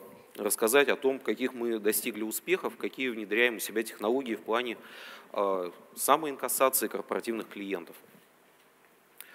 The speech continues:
Вот, э, э, исходя из, э, практики, э, обслуживания, мы разделили,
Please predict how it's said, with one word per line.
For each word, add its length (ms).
Вот, 400
э, 340
э, 400
исходя 420
из, 180
э, 720
практики, 560
э, 60
обслуживания, 800
мы 200
разделили, 720